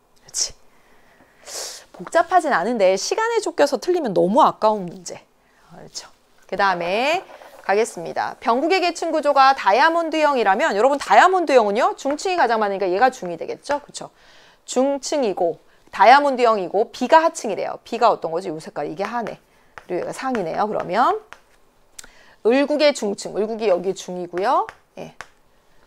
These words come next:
그 다음에 을국의 중층 비율은 갑국의 상층,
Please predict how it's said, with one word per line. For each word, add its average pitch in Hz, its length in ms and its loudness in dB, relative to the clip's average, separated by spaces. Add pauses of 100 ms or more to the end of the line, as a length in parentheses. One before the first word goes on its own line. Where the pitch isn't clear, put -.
(220)
그 208 100 -6
다음에 269 720 2 (260)
을국의 269 380 2
중층 220 400 -4
비율은 226 320 0
갑국의 254 460 2
상층, 381 500 -6